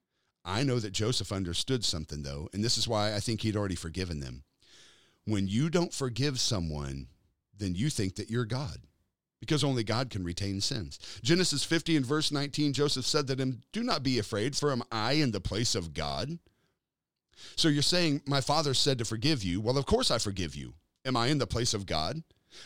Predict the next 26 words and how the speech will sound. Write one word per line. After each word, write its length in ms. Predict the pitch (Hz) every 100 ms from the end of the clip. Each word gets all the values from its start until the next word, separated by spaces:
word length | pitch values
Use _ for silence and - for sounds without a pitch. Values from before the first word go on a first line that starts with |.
| -
I 80 | 139
think 160 | 214
he 80 | 165
knew, 180 | 180 160
"Vengeance 420 | 143 147 135 -
is 140 | 117
mine, 380 | 110 131 95 90
says 320 | - 101 92
the 100 | 85
Lord." 420 | 92 113 82 65 -
I-, 40 | 147
if 240 | 160 -
you 160 | 147 233
won't 200 | 247 262
forgive 440 | 269 202 226 180
someone, 560 | - 120 95 82 82 92 _ _ _ - - _ _
you 260 | 110 175
are 120 | 160 117
setting 420 | - 123 143 143
yourself 420 | 139 - 127 120
up 200 | 110 -
as 180 | 92 85
God, 560 | 80 120 80 71 71 -
and 140 | 98 92
you're 140 | 87
going 560 | 82 101 110 117 117